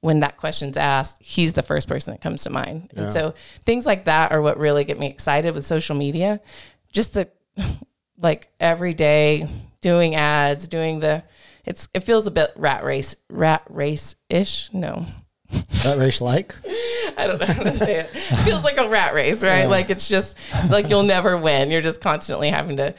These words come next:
Speaker 1: but the more creative, innovative, like, let's think about your space, organic marketing when it comes to, um, social media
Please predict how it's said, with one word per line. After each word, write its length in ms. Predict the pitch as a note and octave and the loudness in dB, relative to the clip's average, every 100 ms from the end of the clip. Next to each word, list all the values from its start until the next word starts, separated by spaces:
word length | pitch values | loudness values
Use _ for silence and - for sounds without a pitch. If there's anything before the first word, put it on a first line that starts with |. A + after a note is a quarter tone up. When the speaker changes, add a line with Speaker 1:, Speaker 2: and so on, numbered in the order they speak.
| - - | -16 -4
Speaker 1:
but 140 | G3 | 0
the 80 | G#3 | 2
more 160 | G3 F#3+ | 2 0
creative, 480 | G3 F3+ F3 E3+ - | -2 0 2 0 0
innovative, 560 | D#3+ D#3+ D3+ D3 D3 | 0 2 2 2 2
like, 200 | D3 - | 0 -2
let's 240 | F3+ G#3 - | -2 -2 -6
think 160 | F#3 | -6
about 320 | F3+ D#3+ D#3 | -2 0 0
your 120 | E3+ F3 | -2 -6
space, 560 | - D#3+ D3 D3 - - - | -2 2 2 0 -6 -16 0
organic 680 | A3 G3 F#3 F3+ D#3+ C#3 - - _ | 0 2 0 0 0 -2 -10 -20 _
marketing 580 | A#2 D3 C#3+ C#3+ C#3 C#3 | -2 -2 -2 -4 -6 -6
when 140 | D#3 | -6
it 120 | C#3+ - | -6 -4
comes 300 | D3+ D3 - | -2 -2 -4
to, 400 | E3 C#3+ C#3+ D3 _ _ _ _ | -4 -2 -4 -8 _ _ _ _
um, 260 | D#3 D3+ D3 | -2 -2 -2
social 320 | D3 C3+ D3+ | -4 -4 -6
media 460 | C#3+ C3+ C3+ C3 | -8 -6 -6 -6